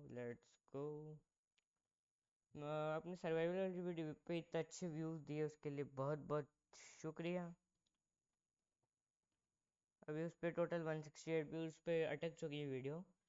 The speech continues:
और हो सके तो दो सौ करवा देना उस पे। दो सौ के रखा था गोल मैंने। but अब नहीं हो पाए, एक और गाय आ गई। चलो, मरे मरे, मेरे को कोई फर्क नहीं पड़ रहा। चलो,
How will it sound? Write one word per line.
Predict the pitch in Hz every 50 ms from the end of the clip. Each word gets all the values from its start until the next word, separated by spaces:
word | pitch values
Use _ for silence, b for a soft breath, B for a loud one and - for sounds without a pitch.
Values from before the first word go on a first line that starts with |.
| _ _ _ - -
और | 160 165 175
हो | 175 180 175
सके | 175 185 175 180
तो | 160 185
दो | 170 156 156 151
सौ | - 185
करवा | 170 185 165 165 165 160
देना | 160 170 175 170
उस | 165 - -
पे। | - - 156 151 _ _ _ _ _ _ -
दो | 127 135 135 131
सौ | - - 143
के | 127 139 147 143 135 - _ - - 139
रखा | 135 127 - 135
था | 131 139 135
गोल | 123 123 127 131 127
मैंने। | 123 123 120 127 131 131 - _ _ _ _ _ _ _ _ _ _ _ _ _ _ _ _ _ _ _ _ _ _ _ -
but | - 139 139 -
अब | 139 139 135
नहीं | 135 135 135 135
हो | 131
पाए, | 131 - 127 127 131 135 131 -
एक | 135 131 127 -
और | 127 131 135
गाय | 127 127 127 123
आ | 123
गई। | 120 123 127
चलो, | 120 - 131 127 131 131
मरे | 131 131 127 123 127 127
मरे, | 127 127 120 127 123
मेरे | 123 123 123
को | - - 117
कोई | 123 120
फर्क | 117 135 117 117 117 -
नहीं | 120 123
पड़ | 117 120 113
रहा। | 120 123 131 135 147 - _ _ _ _ _ _ _ _ _ _ _ _ _ _ _ _ _ _ _ _ _ _ _ _ _ _ _ -
चलो, | - - - - 55 60 60 60 -